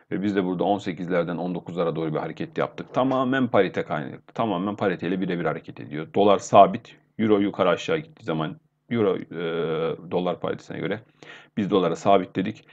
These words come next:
Euro dolar paritesine göre de sepet kur bu şekilde yukarı doğru aşağı doğru gidiyor. Altın tarafına bakacak olursak çok uzun bir video oldu. Çok fazla uzatmak istemiyorum. Altın tarafı da aynı şekilde bin sekiz yüz, yani şuradan başlayıp da işte bin altı yüz on yediden bin sekiz yüzlere kadar gelen bir rally sonunda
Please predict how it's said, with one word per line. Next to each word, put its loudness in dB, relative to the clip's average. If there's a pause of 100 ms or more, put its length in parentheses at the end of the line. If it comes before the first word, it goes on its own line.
(280)
Euro 4
dolar 0
paritesine -4
göre -2
de -2 (220)
sepet -6
kur -6
bu -10
şekilde -6
yukarı 0
doğru -2
aşağı -4
doğru -6
gidiyor. -4 (440)
Altın 4
tarafına 0
bakacak 2
olursak 2 (220)
çok -4
uzun 0
bir 0
video 2
oldu. 0
Çok -6
fazla -2
uzatmak -4
istemiyorum. -8 (460)
Altın 0
tarafı 2
da 6
aynı 4
şekilde 4 (100)
bin -2
sekiz 0
yüz, 0
yani 4
şuradan 4
başlayıp 2
da -4
işte -4
bin 2
altı 0
yüz -2
on 2
yediden 0
bin 0
sekiz -6
yüzlere -2
kadar 2
gelen 0
bir 0
rally 6
sonunda -4